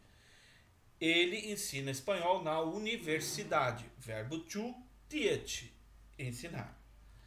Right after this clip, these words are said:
tá? O importante pra falar, o verbo to,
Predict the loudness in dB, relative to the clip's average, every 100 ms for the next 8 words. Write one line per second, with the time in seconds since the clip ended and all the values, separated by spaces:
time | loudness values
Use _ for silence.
0 | -20 -12 -6 -2 -2 -6 -18 -20 -20 -20
1 | -20 -20 -8 -4 2 4 4 4 2 2
2 | -4 -10 -18 -20 -20 _ -4 0 4 6
3 | 4 2 -6 -4 2 4 6 4 0 -8
4 | -8 -6 -6